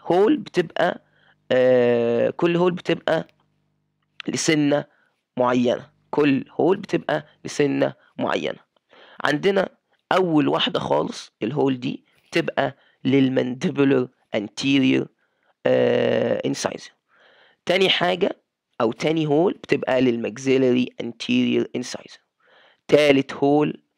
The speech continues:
بتبقى للبايكاسبيد والكاناين. ورابع هول بتبقى للمولرز. وخامس هول بتبقى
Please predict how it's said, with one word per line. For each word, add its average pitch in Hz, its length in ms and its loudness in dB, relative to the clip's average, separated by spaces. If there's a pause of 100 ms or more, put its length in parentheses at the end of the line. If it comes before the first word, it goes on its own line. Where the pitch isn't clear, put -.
(100)
بتبقى 131 480 -4 (100)
للبايكاسبيد 131 1400 -2 (100)
والكاناين. 135 1800 -2 (300)
ورابع 135 420 2
هول 131 160 2
بتبقى 120 580 -6 (260)
للمولرز. 165 840 0 (200)
وخامس 175 800 -2 (140)
هول 151 200 4
بتبقى - 500 -6